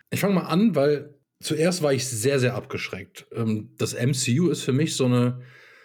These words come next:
gerade auch weil es seit zweitausendacht und achtundzwanzig Filme und gefühlt nochmal siebenhundert Serien, die jetzt kommen,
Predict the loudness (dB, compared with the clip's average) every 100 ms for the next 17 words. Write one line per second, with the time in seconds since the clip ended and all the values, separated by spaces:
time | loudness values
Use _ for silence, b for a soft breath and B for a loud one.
0 | B B _ _ -6 -2 -2 0 0 -2
1 | 0 -2 -2 -4 -4 0 -2 -2 -6 -2
2 | -2 -2 -12 -6 -4 -4 -6 -6 -8 -6
3 | -4 -2 -2 -6 -2 0 2 2 2 2
4 | 0 -2 -2 -2 0 -2 0 0 0 0
5 | 0 -2 -2 -2 -2 -2 -2 -2 -2